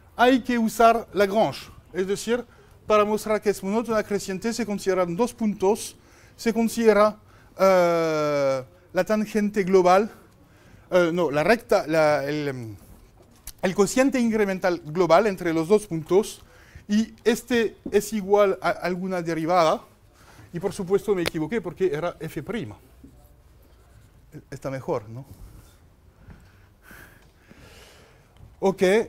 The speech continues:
y por Lagrange obtuvimos la forma directa y la forma recíproca se veía con análisis del cociente incremental. Ok, entonces ahora tenemos equivalencias.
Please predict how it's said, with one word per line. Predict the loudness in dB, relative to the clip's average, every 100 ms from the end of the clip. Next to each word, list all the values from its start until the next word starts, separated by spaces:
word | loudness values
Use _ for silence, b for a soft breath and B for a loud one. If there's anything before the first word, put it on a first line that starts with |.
| -6 0
y | 4 4
por | 4 4
Lagrange | 4 2 2 2 -2 -8 -20 _
obtuvimos | 0 0 0 2 2 2 -2 -4 -14 -14
la | -2 2 2 0 -4
forma | -4 -2 -2
directa | -2 -6 -4 0 0 0
y | -4
la | -6
forma | -4 -2 0
recíproca | -2 -4 -8 -6 -8 -2 -4 -4 -18
se | -18 -10 -8 -4
veía | -4 -2 -4
con | -4 -6 -4
análisis | -4 -6 -8 -12 -10
del | -8 -8
cociente | -8 -10 -10 -8
incremental. | -8 -8 -8 -10 -14 -16 -20 _ _ -20 -20 b b b b b
Ok, | -2 0
entonces | -4 -4 -2 0
ahora | 2 2 2
tenemos | -2 -4 -4
equivalencias. | -4 -2 0 -2 -6 -14 -18 -20